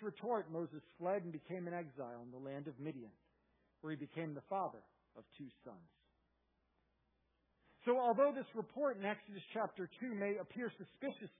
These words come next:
to us, we're not given a lot of details, but when Stephen reports the events inspired by the Holy Spirit, did you hear that his report of the Egyptian and Moses' killing of the Egyptian was surprisingly positive?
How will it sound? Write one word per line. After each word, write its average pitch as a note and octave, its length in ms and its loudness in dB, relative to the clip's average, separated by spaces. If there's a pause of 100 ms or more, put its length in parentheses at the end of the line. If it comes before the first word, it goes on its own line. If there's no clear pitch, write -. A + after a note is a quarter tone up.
to F#3 100 0
us, F#3 160 2
we're G3 80 -6
not G#3+ 240 -2
given G#3+ 180 0
a G3 60 0
lot F#3+ 220 6
of C#3 160 -4
details, F3 560 0 (440)
but A#3 160 6
when G#3+ 160 4 (200)
Stephen D#4+ 340 6
reports G3+ 480 4 (100)
the G3 140 2
events E3+ 420 4
inspired A#3 720 4
by A3+ 140 6
the G#3+ 100 2
Holy A3 320 2 (120)
Spirit, A#3+ 420 2 (320)
did G3+ 140 -2
you A3+ 100 -2
hear C#4 260 2
that C4 140 6 (480)
his C#4 240 4 (380)
report A#3+ 500 4 (100)
of A3 140 0
the B3 80 -4
Egyptian B3 640 -4 (560)
and G#3 340 0 (320)
Moses' A3+ 320 2 (160)
killing C#4+ 300 2
of D#3+ 100 2
the F3+ 80 -2
Egyptian G3 480 -4
was F#3+ 160 2 (360)
surprisingly A3+ 580 -2 (100)
positive? F3+ 460 -4